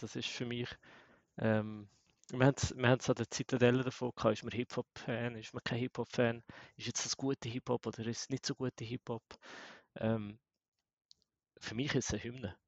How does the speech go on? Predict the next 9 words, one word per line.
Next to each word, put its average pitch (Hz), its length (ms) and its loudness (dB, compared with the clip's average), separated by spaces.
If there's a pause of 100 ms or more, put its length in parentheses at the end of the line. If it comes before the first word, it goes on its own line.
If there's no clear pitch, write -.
Es - 140 -8
ist - 260 -6
wirklich 113 300 0
eine 104 80 -8
Hymne 147 220 -2
geworden, 127 380 0 (540)
äh, 107 320 6
f-, - 440 -12 (400)
für, 117 600 -2